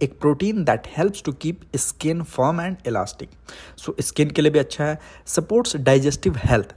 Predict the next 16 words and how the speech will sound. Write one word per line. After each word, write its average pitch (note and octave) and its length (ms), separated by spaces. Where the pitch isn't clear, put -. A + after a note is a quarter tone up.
अब C#3 160
आरजी D3+ 280
प्लस F#3+ 240
contains D#3 440
aloe A2+ 200
vera, D3 200
इसके - 180
अंदर B2+ 180
एलोवेरा C3 380
भी C#3+ 120
है, C#3+ 120
which C3+ 160
is E3 120
known E3 280
for C3+ 100
its F#3+ 140